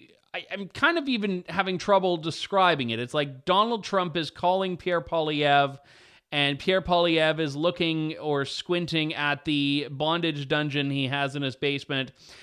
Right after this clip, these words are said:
uh, where he keeps, uh, Patrick Brown and Aaron O'Toole and Jean Charest. So the, uh, you know, Poilievre bondage dungeon has, uh, Jean Charest and Aaron O'Toole and Patrick Brown, and it's Trump that's on the phone there. I mean, you, you just throw every cliche at it and, and hope that one of them sticks.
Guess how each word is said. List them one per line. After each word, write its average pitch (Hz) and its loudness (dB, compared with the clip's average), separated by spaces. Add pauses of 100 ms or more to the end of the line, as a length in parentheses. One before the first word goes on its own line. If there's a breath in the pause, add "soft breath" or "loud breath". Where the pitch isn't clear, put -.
(120 loud breath)
uh, 131 2
where 147 0
he 143 0
keeps, 143 -2
uh, 131 -8
Patrick 143 -2
Brown 135 -2 (160)
and 127 0
Aaron 139 0
O'Toole 127 -2
and 120 -4
Jean 123 -4
Charest. 113 -6
So 135 -4
the, 127 -2 (320 loud breath)
uh, 135 0
you 170 -2
know, 143 -2
Poilievre 175 2
bondage 156 0
dungeon 135 0
has, 127 -2
uh, 139 -4
Jean 139 0
Charest 127 0
and 120 -2
Aaron 127 0
O'Toole 127 -2
and 117 -4
Patrick 123 -4
Brown, 143 0
and 123 0
it's 120 -8
Trump 156 -4
that's 151 -4
on 135 0
the 127 -4
phone 131 -4
there. 131 -2
I 131 -4
mean, 151 -2
you, - -8
you 190 6
just 240 6
throw 180 4
every 170 4
cliche 143 -2
at 123 2
it 117 -2
and, - -
and 127 -2
hope 143 0
that 139 -2
one 143 2
of 135 0
them 135 0
sticks. 185 2